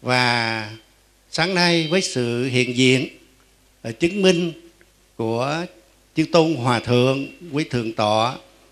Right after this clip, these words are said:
trong Ban trị sự Phật giáo của thành phố Cam Ranh cũng về tham dự.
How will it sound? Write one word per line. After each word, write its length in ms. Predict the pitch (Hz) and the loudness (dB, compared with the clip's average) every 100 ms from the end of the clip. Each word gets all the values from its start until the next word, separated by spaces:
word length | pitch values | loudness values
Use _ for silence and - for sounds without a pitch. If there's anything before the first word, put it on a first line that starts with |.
| _ - | _ -6
trong 200 | 143 139 | -4 -2
Ban 160 | 143 135 | -4 -4
trị 120 | 117 | -8
sự 480 | 104 - 110 107 113 - - | -6 -4 -2 -4 -6 -12 -12
Phật 160 | 110 - | -12 -8
giáo 580 | 123 123 160 185 190 170 - _ - | -4 -2 -2 -6 -8 -12 -20 _ -10
của 120 | 117 | -8
thành 260 | 120 107 95 | -8 -10 -12
phố 340 | - 123 156 170 | -8 -6 -6 -8
Cam 100 | 123 - | -10 -6
Ranh 260 | 123 120 110 _ _ _ _ _ | -6 -6 -12 _ _ _ _ _
cũng 220 | - 117 | -10 -6
về 340 | 127 110 98 90 | -4 -4 -4 -6
tham 200 | 113 113 | -8 -8
dự. 320 | 101 98 95 | -6 -6 -6